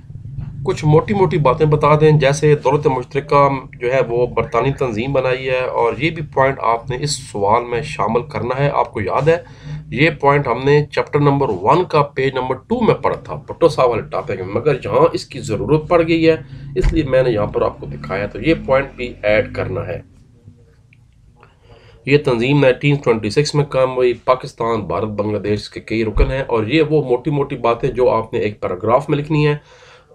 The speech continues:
बरतानिया का जो रकबा है वो बहुत ही थोड़ा है, पाकिस्तान का चौथा है, चौथा हिस्सा total। इसके बावजूद आप देखें कि बरतानिया ने दुनिया के पचास से ज़्यादा मुल्कों पे हुकूमत की है।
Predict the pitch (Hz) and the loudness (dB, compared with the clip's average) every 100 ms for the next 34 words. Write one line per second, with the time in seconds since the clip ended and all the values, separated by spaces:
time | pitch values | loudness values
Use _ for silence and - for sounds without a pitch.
0 | _ - 117 113 135 147 175 160 147 139 | _ -4 -2 0 2 4 6 4 4 2
1 | 139 135 120 - 135 135 127 123 104 - | 2 2 0 0 0 0 0 -4 2 4
2 | 196 135 147 117 110 110 98 113 117 113 | 4 -2 -4 0 2 0 -2 -4 -4 0
3 | 151 175 160 - 165 160 - 98 90 - | 0 2 -2 2 4 4 2 -6 -6 -6
4 | 202 190 143 165 156 - 151 220 - - | -4 0 0 0 -4 2 2 2 0 -2
5 | _ _ - 156 165 135 131 127 180 208 | _ _ -10 -6 -4 4 4 4 2 -2
6 | 190 156 170 - 196 175 139 127 - 143 | -2 0 -2 -2 -2 -2 0 0 0 2
7 | 175 175 139 131 151 156 160 151 - 127 | 2 2 -2 -2 0 0 0 -2 -4 -4
8 | 139 160 165 120 85 85 151 131 147 131 | 2 2 2 -4 -4 -4 -2 -2 -4 -6
9 | 104 - 82 80 - - | -8 -6 -8 -8 -10 -12